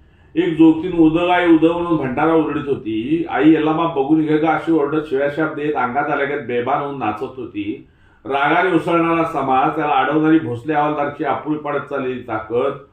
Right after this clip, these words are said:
अमृतरावांचा चाललेला निकालाचा प्रयत्न पाहून हिम्मतरावाने वाटले,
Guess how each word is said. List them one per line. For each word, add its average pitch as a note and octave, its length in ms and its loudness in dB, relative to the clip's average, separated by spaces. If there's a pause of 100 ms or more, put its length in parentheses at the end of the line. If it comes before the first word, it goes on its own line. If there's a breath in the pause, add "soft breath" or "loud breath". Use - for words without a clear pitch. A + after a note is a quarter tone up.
(360 soft breath)
अमृतरावांचा D#3+ 720 0
चाललेला D3+ 460 0
निकालाचा D3+ 460 0
प्रयत्न D3 380 -2
पाहून C#3 240 -2
हिम्मतरावाने C#3 640 -2
वाटले, G#2+ 640 -4